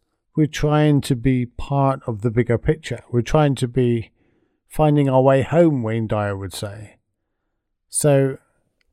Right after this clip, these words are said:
what, what is the real big issue with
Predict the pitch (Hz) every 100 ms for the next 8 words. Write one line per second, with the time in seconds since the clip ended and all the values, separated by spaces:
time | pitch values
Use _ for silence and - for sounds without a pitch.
0 | _ _ _ 156 147 156 165 165 156 165
1 | 185 180 170 139 151 139 147 156 156 123
2 | 131 127 131 156 151 - 190 120 107 107
3 | 98